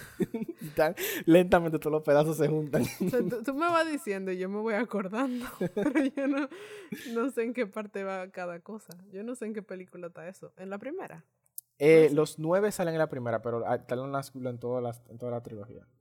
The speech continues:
Speaker 2: Ok, bueno.
Speaker 1: Principalmente el, el, el
Speaker 2: Ya.
Speaker 1: malo maloso. Pero bueno.
Speaker 2: Yo ni sabía que se llamaban así.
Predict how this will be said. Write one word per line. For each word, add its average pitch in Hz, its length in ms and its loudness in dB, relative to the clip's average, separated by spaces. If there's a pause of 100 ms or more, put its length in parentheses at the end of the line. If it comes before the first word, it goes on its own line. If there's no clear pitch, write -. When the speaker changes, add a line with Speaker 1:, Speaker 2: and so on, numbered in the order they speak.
(180)
Speaker 2:
Ok, 170 380 -16
bueno. 160 240 -18
Speaker 1:
Principalmente 120 540 -12
el, 113 120 -12
el, 101 340 -18 (420)
el 104 120 -18
Speaker 2:
Ya. 107 80 -14
Speaker 1:
malo 107 160 -10
maloso. 104 380 -18
Pero 120 160 -4
bueno. 113 140 -4
Speaker 2:
Yo 208 60 -4
ni 214 120 -6
sabía 190 340 -4
que 185 100 -10
se 175 100 -8
llamaban 165 420 -10
así. 151 260 -18